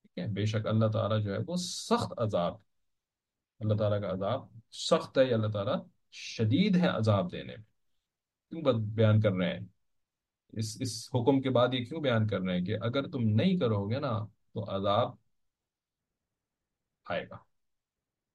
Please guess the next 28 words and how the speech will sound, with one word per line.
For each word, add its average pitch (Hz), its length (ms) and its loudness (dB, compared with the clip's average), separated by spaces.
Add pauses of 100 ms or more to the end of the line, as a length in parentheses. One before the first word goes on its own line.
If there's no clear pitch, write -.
(160)
वो 92 160 -4
किस 131 140 -2
शक्ल 170 300 2
में 156 120 0
आएगा? 113 420 2 (380)
तुम्हारी 135 320 2
expectation 117 760 0
से 147 140 0
हट 113 380 0
करके 113 260 2
भी 104 140 0
आ 90 140 0
सकता 92 280 -6
है, 131 100 -4
जिसका 113 260 -4
कि 107 140 -2
तुम्हें 107 220 0
वह-, 92 200 -2
तुम्हारे 95 260 -2
वहम 98 400 2
गुमान 98 320 4
में 160 120 2
भी 120 80 -2
कभी 98 240 0
नहीं 90 160 0
होगा, 82 220 -4
लेकिन 98 400 -6
आएगा। 87 280 -6